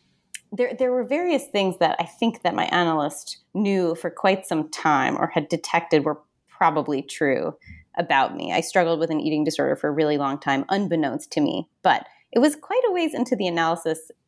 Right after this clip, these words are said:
until she really even broached the possibility that this could be the case, maybe a couple of years into it, kind of waiting for me to be at a point where I was ready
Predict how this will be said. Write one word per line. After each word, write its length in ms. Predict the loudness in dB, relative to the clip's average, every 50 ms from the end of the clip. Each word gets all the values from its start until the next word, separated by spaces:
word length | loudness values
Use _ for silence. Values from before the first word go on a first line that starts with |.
| _ _ _ _ _
until 300 | -4 -2 0 2 0 0
she 340 | 2 0 -2 -2 -2 -6 -10 _ _ _ _ _ _
really 200 | 2 2 2 2
even 380 | 0 -2 -2 0 0 0 -2 -4 -8 _ _ _ _ _ _ _ _ _ _ _ _ _
broached 680 | -14 -6 -2 0 0 0 -2 -4 -10 -10 -10 -12 -4 _
the 60 | -4
possibility 880 | -2 2 0 0 0 0 -6 -4 -2 -2 0 0 -2 -2 -4 -8 -2 0
that 160 | 0 2 2
this 140 | 0 -2 0
could 200 | -2 -2 -2 2
be 380 | 2 2 2 2 0 -4 -10 _ _ _ _ _ _ _ _ _ _ _
the 60 | -2
case, 360 | -2 2 0 0 0 0 -2 -2
maybe 200 | -2 0 0 0
a 100 | -2 0
couple 320 | -4 -4 -2 0 -2 -2
of 140 | -2 -4 -6 _ _ _
years 540 | -10 -6 -2 0 2 2 0 -2 -4 -8 -8 -4
into 360 | -2 -2 -2 0 0 0 0
it, 220 | 0 0 -2 -4 -8 -18 -20 -20 -20 -20 _ _ _ -4
kind 180 | -2 0 0
of 220 | 0 0 -2 -4 -10
waiting 540 | -12 -8 -2 0 0 2 2 0 -2 -2 0
for 120 | 0 0 2
me 200 | 2 2 0 -2
to 120 | -2 -4
be 200 | -4 0 2 2
at 100 | 2 0
a 40 | 0
point 320 | -6 -4 -4 -4 -2 -2
where 100 | -2 0
I 100 | 0 2
was 200 | 0 0 -2 -4
ready 340 | -2 -2 -2 0 -2 -4 -4